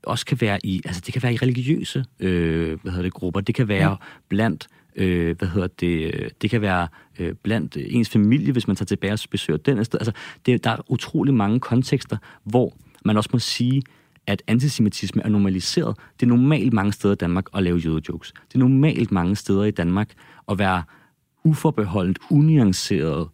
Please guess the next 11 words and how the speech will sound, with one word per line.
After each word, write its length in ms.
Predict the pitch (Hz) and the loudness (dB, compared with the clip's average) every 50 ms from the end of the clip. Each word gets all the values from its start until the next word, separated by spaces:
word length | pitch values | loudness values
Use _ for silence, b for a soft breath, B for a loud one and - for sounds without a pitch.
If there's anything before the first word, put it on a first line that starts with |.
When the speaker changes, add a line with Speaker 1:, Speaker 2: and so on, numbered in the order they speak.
| _ _ | _ _
Speaker 1:
imod 420 | 120 113 107 104 113 127 127 - 107 | 2 2 4 4 4 4 4 2 0
staten 300 | - - 110 110 120 - | -2 -2 -4 -4 -2 -4
Israel 300 | 104 98 - - 107 101 | -4 -4 -4 -4 -4 -2
lige 180 | 98 104 110 110 | 0 0 2 2
meget 200 | 113 110 104 92 | 4 2 2 2
hvad, 180 | 95 101 107 - | 4 2 2 2
eller 140 | 98 98 | 0 0
bare 160 | - - 104 - 120 | 0 0 -2 -2 -2
alting 300 | 107 - - - - 113 | -6 -6 -6 -6 -4 -4
israelsk. 680 | 104 - - - - - 120 113 - - - - - _ | -4 -4 -4 -6 -4 -4 -4 -4 -4 -8 -10 -14 -4 _
Speaker 2:
Mhm. 320 | 175 160 143 139 151 160 | 2 4 4 4 4 2